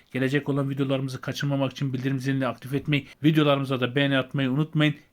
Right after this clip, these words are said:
İsterseniz çok daha fazla vakit kaybetmeden hemen Dream Drift bölümüne girelim.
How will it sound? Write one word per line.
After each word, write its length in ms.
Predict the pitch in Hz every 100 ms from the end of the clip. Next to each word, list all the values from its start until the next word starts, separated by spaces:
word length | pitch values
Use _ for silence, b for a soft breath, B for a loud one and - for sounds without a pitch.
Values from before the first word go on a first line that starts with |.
| -
İsterseniz 540 | 127 - 139 143 127
çok 240 | - 139 -
daha 140 | 131
fazla 340 | - 135 131
vakit 220 | 127 127 -
kaybetmeden 680 | 139 131 135 135 131 151 147 B B
hemen 400 | - 143 139 139 b b b -
Dream 360 | 135 147 143 127
Drift 440 | 127 139 - -
bölümüne 840 | 104 104 104 147 143 131 139 147 - _ 107 107
girelim. 560 | 151 147 135 147 151